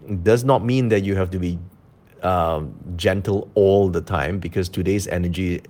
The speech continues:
can allow you to be a little bit ferocious. All you have to do is set the boundaries, okay? And, um, be very, um,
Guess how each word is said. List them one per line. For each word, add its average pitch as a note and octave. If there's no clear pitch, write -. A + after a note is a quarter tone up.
can F2+
allow F2
you G2
to F#2
be F#2
a F2
little F#2+
bit G#2
ferocious. G2+
All A2+
you A#2+
have G2+
to G2+
do G#2
is F#2+
set G2
the -
boundaries, E2
okay? F#2
And, E2+
um, D#2+
be G2+
very, G#2
um, D#2+